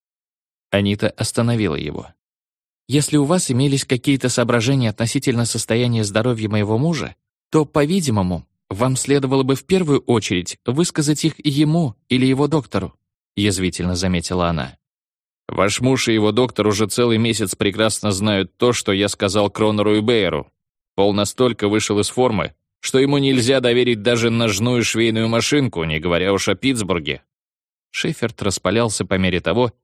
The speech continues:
как к нему возвращалась уверенность в себе,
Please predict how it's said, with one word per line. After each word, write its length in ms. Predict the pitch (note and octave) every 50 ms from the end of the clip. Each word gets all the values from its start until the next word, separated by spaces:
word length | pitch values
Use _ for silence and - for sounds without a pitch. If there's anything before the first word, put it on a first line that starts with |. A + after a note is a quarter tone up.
| _ _ _ -
как 160 | A#2 A2 G#2
к 100 | - -
нему 240 | A2 A2 A2 C#3 D3
возвращалась 800 | B2+ A#2+ A2+ G#2 G2+ G#2 G2 - - - A2+ A2+ A2+ G#2+ - -
уверенность 580 | - B2+ A2+ G2+ G#2 G#2+ A2+ A#2 A#2 A2+ - -
в 60 | -
себе, 500 | - - C3 B2+ B2+ C3+ A#2 - - -